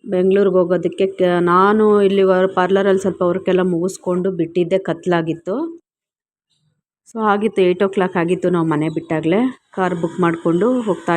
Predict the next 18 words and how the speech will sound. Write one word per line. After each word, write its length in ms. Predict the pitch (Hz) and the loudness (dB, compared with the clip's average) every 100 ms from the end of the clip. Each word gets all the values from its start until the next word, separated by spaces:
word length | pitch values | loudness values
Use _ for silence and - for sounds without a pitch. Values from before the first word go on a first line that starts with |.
| 165 | 0
ಇದ್ದೀವಿ. 280 | 160 190 381 381 _ _ _ _ - | -2 -4 -6 -8 _ _ _ _ -10
ಹೋಗ್ತಾ 320 | 226 220 240 226 | -10 -8 -4 -2
on 80 | 214 214 | -2 2
the 80 | 214 202 | 2 4
way 140 | 226 202 | 4 4
ಅಮ್ಮ 160 | 190 196 202 196 190 196 190 175 | 2 2 4 4 4 2 0 -2
ಹೂವು 240 | 196 214 208 | 0 2 2
ಬೇಕು 240 | 208 202 202 | 0 0 -2
ಚಪ್ರಕ್ಕೆ 360 | 190 190 202 190 | -2 -2 -2 -2
ಹಾಕೋಕ್ಕೆ 340 | 180 185 175 185 | -2 -2 0 0
ಅಂದಿದ್ರು. 400 | 165 165 165 214 262 226 - | 0 0 -2 -2 -2 -4 -6
So 60 | 208 185 | 0 0
ಹಂಗೆ 240 | 170 180 180 | 2 2 2
ಅಲ್ಲಿ 160 | 180 175 | 2 2
ದೇವನಹಳ್ಳಿಯಲ್ಲಿ 880 | 175 170 180 180 170 170 165 165 165 175 - 185 | 2 2 0 0 0 0 0 0 0 -2 -4 -2
ನಿಲ್ಲಿಸ್ಬಿಟ್ಟು 520 | 170 165 - 190 330 381 - - - - - - _ _ | -2 -2 -4 -2 -2 -2 -6 -18 -20 -20 -20 -20 _ _
ಒಂದಷ್ಟು 380 | 160 170 170 - | -6 -4 -2 -2
ಹೂವು 140 | 170 | 0